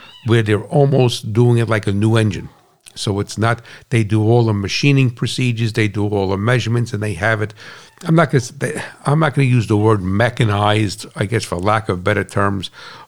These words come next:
but their procedures use so much equipment,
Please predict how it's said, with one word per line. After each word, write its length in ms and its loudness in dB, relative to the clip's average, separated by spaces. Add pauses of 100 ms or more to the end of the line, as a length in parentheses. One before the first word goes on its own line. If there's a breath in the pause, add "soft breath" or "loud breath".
but 400 -2
their 340 0
procedures 1200 -2 (180)
use 380 -2
so 220 -2
much 280 -2
equipment, 560 -2